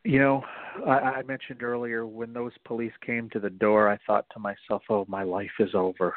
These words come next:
My life is over." And the truth was, thankfully, my life was over, because that was a horrible, horrible life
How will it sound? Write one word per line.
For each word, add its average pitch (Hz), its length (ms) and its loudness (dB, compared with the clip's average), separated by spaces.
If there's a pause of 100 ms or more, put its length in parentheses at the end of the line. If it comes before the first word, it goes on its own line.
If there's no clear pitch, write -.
(120)
My 104 180 6
life 101 320 4
is 98 160 2
over." 95 480 2 (100)
And 104 480 2 (220)
the 123 120 0
truth - 340 0
was, 104 140 4 (120)
thankfully, 113 440 -2
my 98 180 -2
life 95 300 -4
was 98 260 -4
over, 110 400 -4 (360)
because 110 300 2
that 104 180 2
was 104 120 -8
a 92 100 -6
horrible, 101 580 -8
horrible 101 440 -6
life 98 180 -4